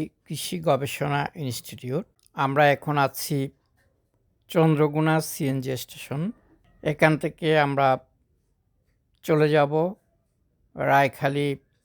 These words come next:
ফেরিঘাট। রায়খালী ফেরিঘাট পার হয়ে রায়খালী বাজারের উপর দিয়ে রায়খালী কৃষি গবেষণা ইনস্টিটিউট।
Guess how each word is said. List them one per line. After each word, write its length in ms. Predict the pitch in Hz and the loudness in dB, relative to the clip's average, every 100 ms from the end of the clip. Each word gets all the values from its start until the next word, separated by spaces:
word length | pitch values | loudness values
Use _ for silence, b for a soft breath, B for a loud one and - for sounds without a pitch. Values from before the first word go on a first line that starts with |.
| _ | _
ফেরিঘাট। 500 | - 143 143 135 185 - 170 147 | -4 -2 0 0 -2 -4 -2 4
রায়খালী 460 | 151 156 165 170 | 4 6 2 2
ফেরিঘাট 560 | 165 - 160 156 160 160 - | 0 -2 -2 0 -2 -2 -4
পার 220 | - 139 143 | -4 -2 -2
হয়ে 320 | - 156 131 123 - _ _ _ _ _ _ _ | -4 -4 -4 -6 -10 _ _ _ _ _ _ _
রায়খালী 560 | 165 147 147 147 156 170 156 | 0 4 4 2 0 0 0
বাজারের 420 | 147 147 147 151 | 0 0 -2 -2
উপর 280 | 151 135 143 139 | -4 -6 -10 -10
দিয়ে 300 | 143 131 143 - _ _ _ _ - | -8 -6 -6 -10 _ _ _ _ -2
রায়খালী 600 | 151 143 143 151 147 147 - | 4 4 4 0 0 -2 -6
কৃষি 280 | - - 175 | -10 -6 -4
গবেষণা 640 | 151 139 139 - 147 147 147 - | -2 -2 -4 -6 -6 -4 -6 -6
ইনস্টিটিউট। 640 | 143 117 - 123 139 190 | -8 -8 -10 -8 -6 -8